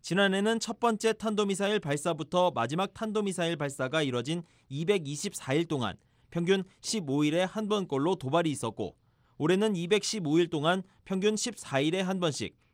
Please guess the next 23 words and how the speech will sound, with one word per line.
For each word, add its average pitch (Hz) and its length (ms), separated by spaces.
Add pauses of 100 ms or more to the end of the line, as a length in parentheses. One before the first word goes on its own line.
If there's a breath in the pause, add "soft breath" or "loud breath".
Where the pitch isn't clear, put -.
(120)
미사일 170 380
발사나 147 480 (180 soft breath)
핵실험이 185 520
감행됐습니다. 120 840 (680)
이런 208 260
사실로 202 460
미뤄볼 175 360
때 196 320
육십 175 320
일 208 120
도발 165 360
중단은 151 480 (360)
공백기가 165 680 (120)
두 160 160
번째로 190 440
길고 135 420 (220)
이 143 100
때문에 160 460 (160 soft breath)
다소 170 280
이례적으로 170 720
해석될 202 500
여지는 123 360
충분합니다. 127 680